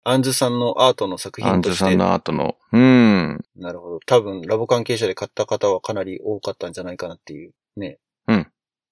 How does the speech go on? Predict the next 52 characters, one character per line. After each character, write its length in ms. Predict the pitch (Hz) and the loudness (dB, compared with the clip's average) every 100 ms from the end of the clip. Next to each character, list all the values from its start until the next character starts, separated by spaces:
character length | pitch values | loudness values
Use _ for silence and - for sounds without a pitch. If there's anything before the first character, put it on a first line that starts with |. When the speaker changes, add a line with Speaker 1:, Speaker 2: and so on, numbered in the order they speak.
| _ - | _ 0
Speaker 1:
あ 60 | |
る 80 | 147 | 2
程 140 | 202 | 4
度 140 | 156 135 | 4 4
の 60 | |
ロ 100 | 113 | 0
ッ 20 | 117 | -2
ト 80 | - | 2
を 100 | 131 | 2
抑 140 | 127 160 | 4 2
え 20 | |
て 100 | 131 | 0
た 100 | 87 | -6
っ 20 | |
て 80 | 95 | -6
言 60 | |
っ 20 | - | -8
て 80 | |
た 80 | - | -8
も 80 | 95 | -8
ん 60 | 90 | -8
ね、 60 | 92 | -12
だ 60 | |
っ 40 | - | -10
て 120 | 90 | -12
ね。 160 | 90 - - | -14 -14 -8
Speaker 2:
言 120 | 98 | -6
っ 20 | |
て 80 | - | 0
た、 60 | |
言 100 | 98 | 2
っ 40 | 135 | 2
て 60 | |
た。 60 | 120 | 2
Speaker 1:
ラ 140 | - | 2
ボ 60 | 113 | 0
用 20 | 107 | -6
に。 160 | 98 _ _ - | -12 _ _ 0
Speaker 2:
う 60 | 110 | 4
ん。 500 | 110 101 85 82 - _ _ _ _ | 6 6 2 -4 -10 _ _ _ _
Speaker 1:
は 320 | - - 101 | -12 -2 0
い。 120 | 92 - | 0 -2
と 100 | 104 | -8
い 40 | |
う 40 | |
こ 60 | 110 | -4
と 60 | 110 | 0
で、 60 | |
第 420 | 107 117 117 110 | 4 8 8 6
三 580 | 101 - - 127 131 135 | -2 -6 -2 2 4 4
位 60 | 123 | 2
は、 400 | 120 131 139 - | 4 6 6 4